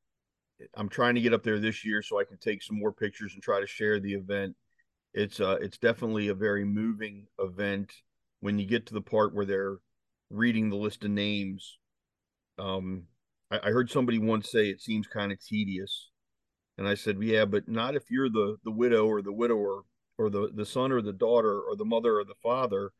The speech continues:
of the fallen officer and their name is, you know, ninety percent down the list." You spend ev-, all that time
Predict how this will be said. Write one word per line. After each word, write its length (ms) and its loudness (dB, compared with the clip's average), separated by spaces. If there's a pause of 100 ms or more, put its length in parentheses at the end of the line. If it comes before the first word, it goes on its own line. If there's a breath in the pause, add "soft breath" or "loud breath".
(680)
of 100 2
the 80 -2
fallen 380 6
officer 440 6
and 120 0
their 180 4
name 440 -2 (920)
is, 500 -2
you 140 -4
know, 60 -2
ninety 340 2
percent 400 -2
down 240 -2
the 60 -4
list." 560 -6 (680)
You 120 -2
spend 420 4
ev-, 200 4
all 180 6
that 160 6
time 540 -2